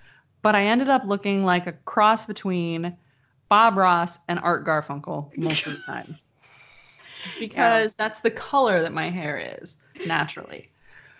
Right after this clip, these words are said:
Speaker 1: And so <laughs>
Speaker 2: Been a little hard on herself.
Speaker 1: Uh, no,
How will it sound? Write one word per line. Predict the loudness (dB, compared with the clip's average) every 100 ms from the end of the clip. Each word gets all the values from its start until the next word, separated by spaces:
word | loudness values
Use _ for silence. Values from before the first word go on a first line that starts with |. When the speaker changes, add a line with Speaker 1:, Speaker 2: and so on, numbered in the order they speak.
| -20 -20 _ -6
Speaker 1:
And | 2 4 6 8 6 4
so | 0 2 4 6 8 8 6 4 4 4 2 0
<laughs> | -4
Speaker 2:
Been | -6
a | -4
little | 0 4 4 4
hard | 2 2 2
on | 0
herself. | -6 -8 -10 -10 -14 _
Speaker 1:
Uh, | -2 2 2
no, | 2 0 2 2 0 -4